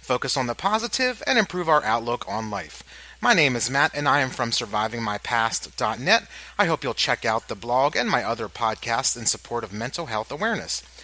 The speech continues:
These podcasts are not designed to be or replace any type of professional therapy by a trained mental health or medical professional.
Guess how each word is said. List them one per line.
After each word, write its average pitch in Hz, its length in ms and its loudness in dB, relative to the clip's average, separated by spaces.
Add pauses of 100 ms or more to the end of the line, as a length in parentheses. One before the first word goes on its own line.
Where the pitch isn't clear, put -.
(220)
These 262 160 -2
podcasts 156 540 2
are 127 60 -2
not 123 200 0
designed 117 460 0
to 120 100 -4
be 190 280 -4
or 123 100 -4
replace 127 420 -2
any 156 120 -4
type 143 240 -4
of - 80 -12
professional 170 500 -2
therapy 135 420 -4
by 101 180 -4
a 95 80 -6
trained 123 340 -6
mental 135 300 -6
health 127 320 -6 (240)
or 123 80 -4
medical 110 320 -4
professional. - 520 -6